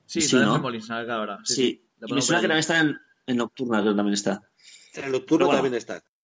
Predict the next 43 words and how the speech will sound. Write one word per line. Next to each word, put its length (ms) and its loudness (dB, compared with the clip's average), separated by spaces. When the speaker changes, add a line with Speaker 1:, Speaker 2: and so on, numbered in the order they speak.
Speaker 2:
Ah, 320 4
pues 220 0
oye, 180 4
si 120 2
estáis 260 2
por 180 0
Madrid 220 2
o 40 2
por 120 2
Barcelona, 580 0
eh, 240 2
echad 180 2
un 120 2
ojo. 420 2
También 220 2
está 160 0
la 100 2
review 360 4
en, 360 -4
en 160 0
la 80 4
web, 220 4
por 100 -6
si 120 0
le 60 0
queréis 200 2
echar 140 -2
un 100 0
ojo. 220 2
Y 120 4
nada, 260 4
yo 140 4
por 120 0
mí 60 2
estas 260 -2
tres 320 2
fueron 540 0
en 200 2
el, 320 2
en 400 0
género 220 2
de 80 4
terror. 420 0